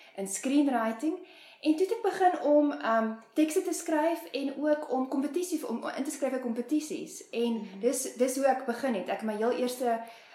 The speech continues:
Speaker 1: ehm, kortfilm was 'n, 'n kompetisie wat ek gewen het, ehm, by die National Film, Film and Video Foundation. En, ehm, hulle het vir my befondsing gegee om die fliek te maak en dit was Superhero gewees.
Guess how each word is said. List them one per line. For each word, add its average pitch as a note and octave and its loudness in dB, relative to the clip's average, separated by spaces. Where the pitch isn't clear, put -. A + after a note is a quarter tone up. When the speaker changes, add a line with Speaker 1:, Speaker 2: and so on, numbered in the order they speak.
Speaker 1:
ehm, G#3 -4
kortfilm B3+ 0
was A3 2
'n, A3+ 0
'n G3 0
kompetisie A#3+ -2
wat B3 -2
ek A#3 -4
gewen G3+ -6
het, C#4 -4
ehm, F#3 -6
by F#3+ -2
die F#3+ 0
National F#3+ -4
Film, G3 -2
Film A#3 0
and G3 -4
Video G#3+ 2
Foundation. G3 -4
En, A3+ 4
ehm, G3+ -2
hulle G#3 0
het A#3 -4
vir A#3+ -8
my G#3 0
befondsing A#3+ -4
gegee A#3 -6
om G#3+ -4
die G#3 -8
fliek G3+ -8
te G#3 -6
maak F#3 -6
en G#3+ -8
dit G#3 -8
was A3+ -2
Superhero G#3+ -4
gewees. A3+ -4